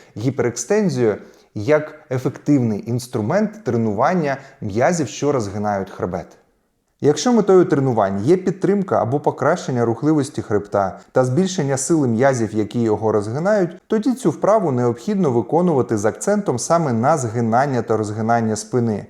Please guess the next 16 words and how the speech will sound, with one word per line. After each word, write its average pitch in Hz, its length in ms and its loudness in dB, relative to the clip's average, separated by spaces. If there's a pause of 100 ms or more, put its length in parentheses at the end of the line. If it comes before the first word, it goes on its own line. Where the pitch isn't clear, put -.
(140)
Опора 131 380 2
в 117 100 -4
тренажері 110 520 0
в 180 80 0
цьому 117 300 -2
випадку 104 500 -2
має 202 240 2
припадати 131 600 0
на 113 160 2
тазові 110 460 0
кістки 131 500 -6
так, 196 460 0
щоб 143 320 -2
таз 143 260 2
був 110 300 0
зафіксований, 123 920 0